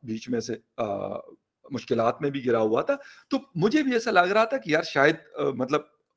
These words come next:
काफी मुश्किल से ये चेस करेंगे और शायद ना भी करें। ये मैं आपको जाती पर्सनल असेसमेंट बता रहा हूँ, एनालिसिस बता रहा हूँ। मुझे भी यही, मतलब, मैंने कहा, "यार, अ, मतलब, जीतना चाहिए पाकिस्तान को।" ठीक है, जैसे तैसे भी है, चलो, लास्ट संडे को वो लोग जीते थे, लेकिन इस संडे को हमें जीतना चाहिए। तो ये,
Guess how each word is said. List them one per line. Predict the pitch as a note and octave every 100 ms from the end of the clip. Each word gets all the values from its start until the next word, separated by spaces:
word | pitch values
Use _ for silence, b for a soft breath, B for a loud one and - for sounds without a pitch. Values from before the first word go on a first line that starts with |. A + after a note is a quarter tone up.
| -
काफी | B2 - G3+
मुश्किल | C#3+ C#3+ - G3
से | - B2
ये | A2+ A2+
चेस | C3 B2
करेंगे | - B2 B2 B2
और | A2+
शायद | C3 A#2+ G#2+
ना | G#2 G2
भी | A#2+
करें। | - C3+ - _ _ _ _ _ _
ये | E4
मैं | F4
आपको | F4 F4
जाती | D#3 D#3 - C#4+
पर्सनल | - D#3 D#3+ A#3
असेसमेंट | G3 C#3+ D3 - D3+ B2 -
बता | G#2+ G#2 G#2
रहा | G2+
हूँ, | A#2+ B2+
एनालिसिस | A#2+ A2+ A2+ A2
बता | G#2 G2+ G2+
रहा | G#2+
हूँ। | D3 b b b -
मुझे | A#2+ A2+ C4+
भी | C#4
यही, | A3 F3+
मतलब, | E3 D#3+ F#3
मैंने | E3 F#3+
कहा, | G3
"यार, | G3 F#3+
अ, | - - C3+ -
मतलब, | C3 D3+ -
जीतना | A#2 B2 D3 A#2+
चाहिए | G2 F#2 F2+
पाकिस्तान | - - - F#2 F#2
को।" | - _ _ _ -
ठीक | G3
है, | C4+ - _ -
जैसे | - G3+
तैसे | G3 F#3+ F#3+
भी | F#3
है, | F3+
चलो, | F#3 F3
लास्ट | D#3 D3+ D3
संडे | E3 E3+
को | D#3
वो | D#3+
लोग | G3 G3
जीते | F3+ F3 E3+
थे, | F3+
लेकिन | G#3 G3+
इस | F#3+
संडे | - F3+ G3+
को | G3+ F3
हमें | D3+ F3 D3+
जीतना | B3+ C3+ C#3
चाहिए। | F3+ A3+ D4+
तो | F4
ये, | B3+ D#4